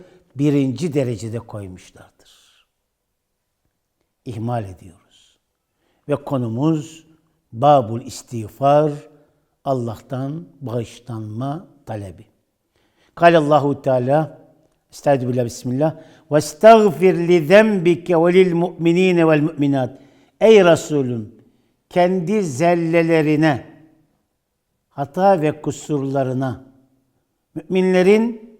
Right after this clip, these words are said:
ve mümine hanımların hata ve kusurlarına Allah'tan bağışlanma dile. Kendi zelle ve kusurların için,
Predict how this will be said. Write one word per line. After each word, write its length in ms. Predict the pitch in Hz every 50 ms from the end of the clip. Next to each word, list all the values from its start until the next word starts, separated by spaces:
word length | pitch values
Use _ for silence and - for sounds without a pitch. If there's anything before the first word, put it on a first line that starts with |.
| _ _ _ _ _ _ _ -
ve 80 | 151
mümine 640 | 151 165 185 220 165 190 185 185 190 196 208 226 247
hanımların 1000 | 240 185 175 190 185 185 180 180 175 170 165 160 147 147 143 123 104 - - - - _ _ _ _ _ _ _
hata 540 | _ - 147 147 - 185 185 190 190 185 160
ve 180 | 156 156 147 151
kusurlarına 960 | - 151 131 - - 156 147 139 139 135 139 127 127 123 127 127 113 98 - - - _ _ _ _ _ _ -
Allah'tan 760 | 160 156 151 147 143 117 - - - 151 143 135 120 104 92 - - _ _ _ _ _ -
bağışlanma 920 | 131 131 131 131 123 123 - - - 135 127 123 113 113 123 151 160 117
dile. 260 | - 110 98 98 90 - _ _ _ _ _ _ _ _ _ _ _ _ _ _ _ _ _ _ _ _ _ _ _ _ _ _ _ _ _ _ _ _ _ _ _ _
Kendi 500 | - 160 165 175 180 180 170 214 226 220
zelle 440 | 165 131 170 180 180 180 185 196 190
ve 160 | 190 185 185
kusurların 600 | - 170 - - 190 175 170 170 175 175 190 190
için, 540 | 180 147 - - 139 123 104 95 - -